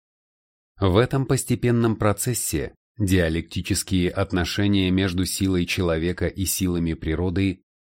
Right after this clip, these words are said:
преобразили ландшафт. Панамский канал стал не единственным вкладом в такое преобразование,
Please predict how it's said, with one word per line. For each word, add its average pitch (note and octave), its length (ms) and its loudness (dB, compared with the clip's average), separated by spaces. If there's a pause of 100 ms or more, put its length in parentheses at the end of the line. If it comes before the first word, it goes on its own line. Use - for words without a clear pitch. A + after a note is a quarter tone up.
(100)
преобразили A2+ 680 2
ландшафт. G2+ 640 -2 (640)
Панамский E2 600 0
канал D#2+ 420 0
стал F2+ 320 2
не G2 180 2
единственным G2+ 720 0
вкладом G#2 460 0
в - 80 -10
такое F2+ 420 2
преобразование, F#2+ 1200 0